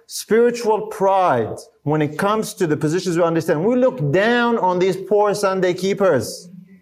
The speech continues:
So, so get ready today. The message is gonna come our way, okay? So I just wanna give you that warning up front. And we're gonna look at the Bible together and see what we can examine. We wanna look at this topic that we're so familiar with, we're such experts in,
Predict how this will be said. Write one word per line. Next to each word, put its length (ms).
So, 440
so 140
get 220
ready 280
today. 380
The 100
message 260
is 80
gonna 200
come 200
our 280
way, 240
okay? 400
So 420
I 160
just 160
wanna 160
give 160
you 140
that 120
warning 300
up 160
front. 360
And 580
we're 100
gonna 180
look 120
at 80
the 60
Bible 260
together 260
and 80
see 180
what 160
we 80
can 140
examine. 360
We 40
wanna 320
look 260
at 100
this 200
topic 300
that 100
we're 80
so 260
familiar 400
with, 180
we're 200
such 340
experts 540
in, 280